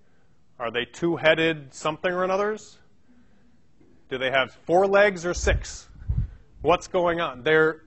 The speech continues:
absolutely astonishing, right? We also have pigs and lambs and cows to consider, which provided for themselves while waiting to be called on to provide for their masters.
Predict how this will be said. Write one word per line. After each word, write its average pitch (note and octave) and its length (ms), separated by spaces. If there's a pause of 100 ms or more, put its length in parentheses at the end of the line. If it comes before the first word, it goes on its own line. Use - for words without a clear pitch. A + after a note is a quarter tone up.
(100)
absolutely D#3+ 960 (600)
astonishing, C3+ 680 (200)
right? C#3 320 (2250)
We E3 100
also G#3+ 240
have F#3+ 300
pigs G#3 360
and F#3 140
lambs G3 440
and D#3+ 200
cows G3 480
to A#3 100
consider, B3 500 (720)
which F3+ 260
provided G3 560
for G3 160
themselves G#3 720
while F#3 200
waiting A3 320
to G#3+ 80
be G3 120
called G#3 340
on G3 240
to F3+ 80
provide E3+ 480
for E3+ 120
their E3 140
masters. D3 720